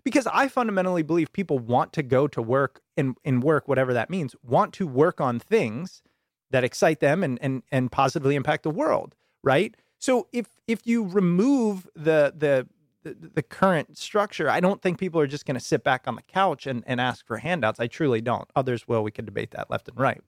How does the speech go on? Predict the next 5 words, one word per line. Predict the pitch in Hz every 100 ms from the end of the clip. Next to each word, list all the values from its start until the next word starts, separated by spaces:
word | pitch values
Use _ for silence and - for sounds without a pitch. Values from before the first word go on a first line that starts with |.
| -
But, | 208 - _ _ _ _ _ _ 156
um, | 131 123 113 -
to | -
your | 160 170 196
point | - 190 131 110 -